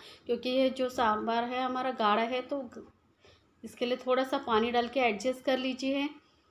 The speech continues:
और अभी ये अच्छी तरह से मिक्स कर लेते हैं। अभी इसे हमें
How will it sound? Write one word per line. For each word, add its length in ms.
और 180
अभी 320
ये 80
अच्छी 380
तरह 260
से 180
मिक्स 300
कर 160
लेते 260
हैं। 180
अभी 140
इसे 280
हमें 380